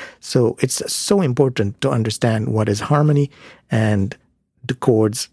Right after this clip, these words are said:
that comes out of that. So when we talk about harmony, you, we will notice that sometimes we add three notes together and they sound beautiful together. We add them together some other times, and those three notes,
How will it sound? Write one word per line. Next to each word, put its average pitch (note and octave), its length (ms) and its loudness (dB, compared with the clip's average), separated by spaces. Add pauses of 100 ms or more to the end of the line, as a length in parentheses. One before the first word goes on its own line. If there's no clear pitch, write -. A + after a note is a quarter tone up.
that - 280 -4 (100)
comes A2 260 0
out G#2+ 300 -2
of G#2 160 -2
that. G#2 380 -6 (760)
So - 140 2
when D#3+ 180 4
we F3+ 80 4
talk A3+ 280 0
about B2+ 240 2
harmony, C#3 540 2
you, A#2 280 0 (160)
we D#3 60 4
will D3+ 240 4
notice D#3 480 2
that G#2 320 0 (480)
sometimes G#3 760 2
we B2+ 160 2
add C3 420 2 (120)
three A#2+ 340 0
notes A2 320 2
together A#2+ 840 2 (280)
and C#3+ 280 2
they C3+ 120 2
sound A#2+ 440 0 (280)
beautiful A2 560 0
together. F2+ 560 -6 (220)
We A#2 200 0
add B2+ 320 0
them A2+ 280 2
together A2 560 2
some G2+ 260 0
other G#2 180 4
times, A3+ 400 2
and D3+ 440 2
those C3+ 240 2
three B2 200 2
notes, A2+ 480 0